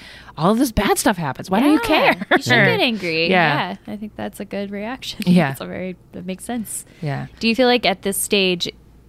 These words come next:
Speaker 2: any part of you starts to think of, like, "Oh, is there a way to, to, like,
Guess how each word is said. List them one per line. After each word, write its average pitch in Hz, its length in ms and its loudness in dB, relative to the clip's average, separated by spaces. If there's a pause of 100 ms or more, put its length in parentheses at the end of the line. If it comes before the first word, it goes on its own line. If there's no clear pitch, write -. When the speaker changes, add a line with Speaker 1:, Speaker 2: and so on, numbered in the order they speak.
(140)
Speaker 2:
any 226 200 2
part 202 260 0
of 180 100 -4
you 185 280 0
starts 175 280 -6
to 196 100 -6
think 180 220 -8
of, 170 100 -4
like, 165 260 -2
"Oh, 233 160 4
is 220 140 2
there 196 220 2
a 180 80 0
way 175 260 2
to, 165 260 -2 (140)
to, 196 160 -4
like, 170 240 -4